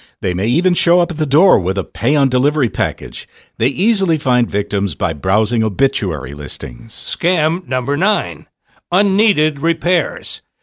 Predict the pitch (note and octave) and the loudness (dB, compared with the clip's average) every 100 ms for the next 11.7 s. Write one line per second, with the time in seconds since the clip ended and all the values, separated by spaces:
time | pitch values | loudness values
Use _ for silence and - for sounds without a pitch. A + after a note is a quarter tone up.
0 | _ - - A3 A3+ G3+ D3 E3 D#3 C3+ | _ -12 0 2 2 2 2 2 2 0
1 | C3 D#3+ G#3 E3+ E3+ C#3 C#3 D3 D3 D#3 | -2 0 -2 0 0 2 0 -2 0 0
2 | C#3 B2+ G#2+ B2+ B2 - D#3+ D#3 E3 E3+ | 0 -2 -4 -6 -6 -4 -4 -2 0 2
3 | E3 E3 - - B2 C#3+ D#3 D#3 F#3 G#3 | 2 0 -8 -10 -6 -4 -2 -2 0 0
4 | A3 C#3 F2 - - - F3 F3+ F#3 G3+ | 0 -4 -6 -10 -14 -6 -2 0 2 2
5 | F#3 F#3 G3+ F#3+ G3+ G3 - G3 D#3+ D#3 | 2 -2 0 0 0 -2 -2 0 0 0
6 | D3+ D#3 D3+ D3 B2+ C#3+ C3 A#2+ G#3 A3+ | 0 2 2 0 -2 -4 -4 -4 0 2
7 | D#3 F3 D#3 D#3+ E3+ E3 D#3 D#3 D#3 D3+ | 2 0 -2 -2 -2 -2 -4 -2 -2 -4
8 | - D3+ D3+ A2+ B2+ C#3+ C3+ - - - | -6 -2 -2 -2 -6 -4 -6 -8 -20 -14
9 | - E3 E3 C#3+ C3 A#2 - F#2 A1+ - | -2 2 4 6 6 4 2 -4 -6 -12
10 | - _ A#2+ D3+ D3+ - A#2+ B2 A#2+ - | -16 _ 2 2 0 -4 2 4 4 0
11 | - A2 A2+ G2 - C#2 A#1+ | -2 2 2 2 -2 -6 -8